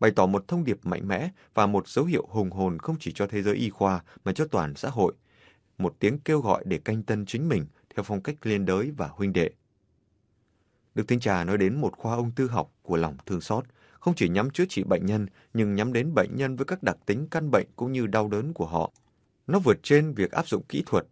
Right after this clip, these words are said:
và nhắm phục vụ con người. Đức Thánh Cha nhấn mạnh, công nghệ không phục vụ con người khi nó giảm nhẹ con người thành một đồ vật.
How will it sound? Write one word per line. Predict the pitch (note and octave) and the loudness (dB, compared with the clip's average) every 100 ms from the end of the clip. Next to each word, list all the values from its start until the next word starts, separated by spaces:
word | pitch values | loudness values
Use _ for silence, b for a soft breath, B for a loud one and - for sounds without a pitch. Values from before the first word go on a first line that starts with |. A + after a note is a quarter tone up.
| _ | _
và | F2 | -2
nhắm | E2 A2 | 0 0
phục | - F#2+ - | -2 -6 -4
vụ | F#2 - | -6 -6
con | A2+ G#2 | -6 -2
người. | G2 D#2 - _ _ _ _ _ _ _ _ _ _ _ _ _ | -2 -2 -6 _ _ _ _ _ _ _ _ _ _ _ _ _
Đức | G2 | -4
Thánh | G#2+ G#2+ | -4 -2
Cha | F2 | -4
nhấn | D#2+ F#2 | -4 -2
mạnh, | G2+ - _ _ _ _ _ _ _ | -2 -4 _ _ _ _ _ _ _
công | E3 D#3+ | 0 2
nghệ | G2 | 2
không | - D#3+ | 2 0
phục | C#3+ F2+ | 0 -4
vụ | G2 - | -2 0
con | C3+ C#3 | -2 0
người | G#2 E2 C#2+ | 2 2 2
khi | - | -2
nó | A2 C3 | 0 0
giảm | A#2+ D#2 | 0 -2
nhẹ | E2 - | -2 -4
con | - B2+ | -4 -4
người | G#2 E2+ D2+ | -2 -2 -4
thành | F2 E2 | -6 -6
một | D#2 | -4
đồ | F2 D#2+ | -4 -2
vật. | E2 | -4